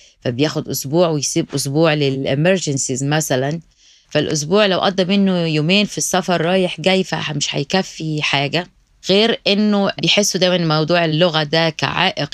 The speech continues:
يعني الأمريكان ما بيعرفوش أكتر من لغة، ما بيدرسوش، وإحنا عارفين هم شعب غير قارئ، يعني حقيقي الناس مش عارفة إن هم شعب غير قارئ أو مش مثقف، ما عندوش فكرة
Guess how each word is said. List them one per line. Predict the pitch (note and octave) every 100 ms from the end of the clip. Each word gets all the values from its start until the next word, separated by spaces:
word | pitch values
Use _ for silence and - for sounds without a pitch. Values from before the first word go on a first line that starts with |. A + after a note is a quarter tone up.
| C#3+
يعني | C3+
الأمريكان | G#2+ C#3 C#3+ E3
ما | D3+
بيعرفوش | C3+ C#3+ - E3
أكتر | - - - C#3+
من | C#3
لغة، | D3 D#3 C#3 D3 _
ما | C3
بيدرسوش، | C3 B2+ C3+ - E3+ E3 -
وإحنا | - D3
عارفين | - D#3+
هم | D3 C#3+
شعب | C#3+ D3+ C#3
غير | C3 C3
قارئ، | - D#3+ D#3 -
يعني | C3+ D3 C#3+ C#3 - - _ - -
حقيقي | - D#3+ F3+
الناس | F3 F3 F3
مش | D#3+
عارفة | D#3+ D#3+ E3 - D3 F3
إن | D#3+
هم | E3 D#3
شعب | D#3+ E3 D#3 -
غير | F3+
قارئ | F#3+ F#3 F#3 -
أو | D#3
مش | D3+ F3+ D3
مثقف، | D3+ F3 - F#3 F#3
ما | C#3+
عندوش | C3 C#3+ D#3
فكرة | - D#3 D3+